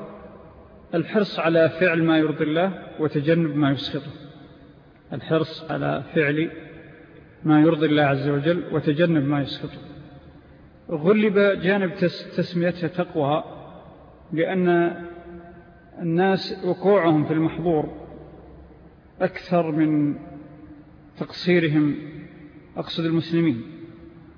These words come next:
وقوعهم في المحظور غالبا أكثر من تقصيرهم في الواجب على جهة العموم. لو نظرنا أن أكثر تجاوزات بني آدم وسيئاتهم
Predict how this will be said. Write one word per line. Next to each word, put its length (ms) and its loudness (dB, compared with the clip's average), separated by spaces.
وقوعهم 460 2
في 100 4
المحظور 480 2
غالبا 580 2
أكثر 380 0
من 180 0
تقصيرهم 520 2
في 80 -4
الواجب 420 -2
على 220 0
جهة 320 2
العموم. 360 -2
لو 120 -4
نظرنا 520 0
أن 100 -2
أكثر 420 -4
تجاوزات 760 -2
بني 320 0
آدم 220 -4
وسيئاتهم 840 -4